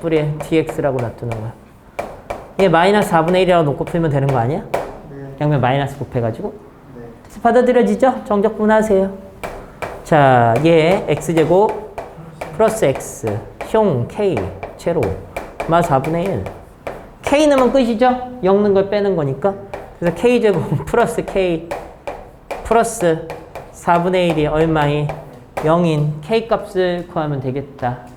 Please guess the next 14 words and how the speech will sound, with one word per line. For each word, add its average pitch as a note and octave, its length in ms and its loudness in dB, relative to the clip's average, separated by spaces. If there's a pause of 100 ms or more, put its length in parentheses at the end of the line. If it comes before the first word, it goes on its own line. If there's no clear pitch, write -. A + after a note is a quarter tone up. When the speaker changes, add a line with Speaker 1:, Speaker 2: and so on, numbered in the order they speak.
(140)
Speaker 1:
됐어요? F#3 460 0 (1080)
방정식이죠? G#3+ 920 2 (480)
그쵸? G#3 420 -4
이거 F3 140 2
완전 F3+ 320 2
제곱식이니? F#3+ 800 0
Speaker 2:
네. - 580 -10
Speaker 1:
K G#3 160 4
플러스 G3+ 720 4
이분의 E3 480 4
일의 G#3 460 2 (240)
전체 D3+ 400 4
제곱이 D3+ 460 2
영이므로 C#3 760 2